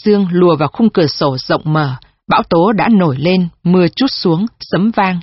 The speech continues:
chớp lòe, và không khí trở nên sạch sẽ. Lúc đó tôi có một sự kiến quyết định. Trong lúc đi đi lại lại giữa những gốc cây cam đang nhỏ và bụi sứa sung nước, và trong khi cảnh bình minh chói lọi của miền nhiệt đới đang bừng sáng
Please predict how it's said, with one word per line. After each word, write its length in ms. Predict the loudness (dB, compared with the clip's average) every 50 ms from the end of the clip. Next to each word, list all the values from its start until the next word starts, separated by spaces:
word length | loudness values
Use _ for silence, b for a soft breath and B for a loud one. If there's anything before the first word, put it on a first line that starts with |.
| -6 -4
chớp 240 | -2 -2 -2 0
lòe, 200 | 0 0 0 -2 -2 -6 -8 _ _ _ _ -4
và 100 | -2 0
không 180 | 0 0 0
khí 200 | 0 2 0 0 0
trở 180 | 0 -2 -2 -2
nên 220 | 0 0 0 -2
sạch 240 | -2 -4 -6 -10 -10
sẽ. 320 | -10 -8 -8 -8 -6 -8 -10 -12 _ _ _ _ _ _ 0
Lúc 180 | 0 0 2 2
đó 340 | 0 0 2 2 0 -2 -2 -2
tôi 180 | 0 0 0 0
có 220 | 0 0 0 2
một 140 | 2 2 0
sự 260 | 0 -2 -4 -4 -4 _ _ _ _ -4
kiến 300 | -2 0 2 2 0 -2 -2
quyết 140 | -4 -6 -4 -2
định. 180 | -2 -2 -2 -4 _ _ _ _ _ _ _ _ _ _ _ _ _ _ _ _ _ -2
Trong 120 | 2 2
lúc 140 | 2 2 0 0
đi 160 | 0 0 2 2
đi 160 | 2 2 2
lại 180 | 2 0 0
lại 260 | 0 -2 -2 -2 -4 -4
giữa 140 | -2 -2
những 140 | 0 0 0
gốc 160 | 0 -2 -2 -2 -2
cây 140 | -2 -2 -2 -2
cam 260 | -2 0 0 0 -2 -2
đang 280 | -2 0 0 2 2 2
nhỏ 340 | 2 0 0 -2 -4 -8 -8 _
và 120 | -2 0 2 2
bụi 140 | 0 0
sứa 300 | -2 -4 -2 0 0 0
sung 340 | -2 -4 -4 -2 0 0 2
nước, 200 | 2 2 0 0 -4 _ _ _ _ _ _ _ -6 -4
và 320 | -2 0 0 0 -2 -4 -2
trong 140 | -2 0 -2 0 0
khi 180 | 0 0 0 0
cảnh 220 | 0 -2 -2 0
bình 180 | 0 0 2 2
minh 180 | 2 2 2
chói 240 | 2 0 0 0 0
lọi 260 | 0 0 0 -2 -4 -4 -2
của 120 | -2 0
miền 240 | 0 2 0 0 0
nhiệt 160 | 0 0 0
đới 260 | 0 0 0 0 0 0
đang 280 | 0 0 0 0 2 2
bừng 220 | 2 2 2 0 -2
sáng 380 | -4 -4 -6 -6 -4 -6 -8